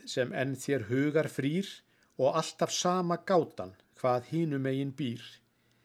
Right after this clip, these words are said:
Því kannski er það dalur í kreppu nýrra heiða, en kannski líka ströndin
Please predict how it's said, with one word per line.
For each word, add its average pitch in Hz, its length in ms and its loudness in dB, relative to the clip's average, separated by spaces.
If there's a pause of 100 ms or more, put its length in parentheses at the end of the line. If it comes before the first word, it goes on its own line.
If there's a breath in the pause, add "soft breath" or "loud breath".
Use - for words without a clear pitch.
(160)
Því - 280 -6
kannski 196 540 0
er 175 160 -2
það 113 220 -2
dalur 143 520 0
í 190 160 -8
kreppu - 560 -6
nýrra 147 400 0
heiða, 170 480 2 (480 soft breath)
en 123 160 -4
kannski 170 460 -2
líka 156 360 -2
ströndin 160 760 0